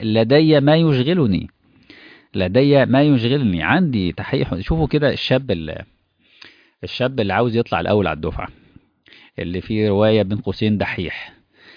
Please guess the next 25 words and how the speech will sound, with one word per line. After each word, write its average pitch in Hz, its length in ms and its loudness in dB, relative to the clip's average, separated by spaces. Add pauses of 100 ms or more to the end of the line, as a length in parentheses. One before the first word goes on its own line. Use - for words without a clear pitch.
(220)
الشاب 156 340 0
ده 90 280 0 (1000)
بتلاقوه 113 800 2
بيلعب 104 640 2
ليل 123 220 2
نهار 110 380 4
وكل 117 280 0
يوم 120 140 4
خميس 110 540 2
وكل 113 220 0
يوم 113 140 2
جمعة 107 300 2
وبينزل 110 400 2
مع 92 100 -2
الشباب 104 400 -2
زي 110 140 2
ما 110 120 2
هما 117 100 2
بينزلوا 107 340 0
مقضيين 104 420 0
وقتهم؟ 117 440 0 (120)
لأ، 90 220 0 (800)
دايما 147 380 2
يتقال 135 320 2
عليه 113 440 4